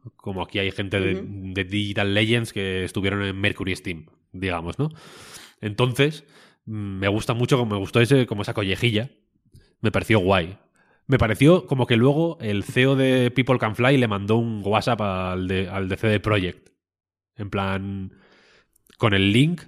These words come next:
Speaker 1: al, al comunicado y un sticker del WhatsApp de, yo qué sé,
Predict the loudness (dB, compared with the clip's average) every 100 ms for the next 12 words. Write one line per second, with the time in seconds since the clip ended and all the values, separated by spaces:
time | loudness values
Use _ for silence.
0 | _ -6 -4 -2 -2 -2 -2 -2 -2 2
1 | 2 2 -4 _ _ _ _ _ 0 2
2 | 2 4 2 4 0 -2 -2 0 2 0
3 | 0 -4 -8 _ _ _ _ _ -20 -20
4 | _ _ -6 -4 -2 -2 -2 -6 -10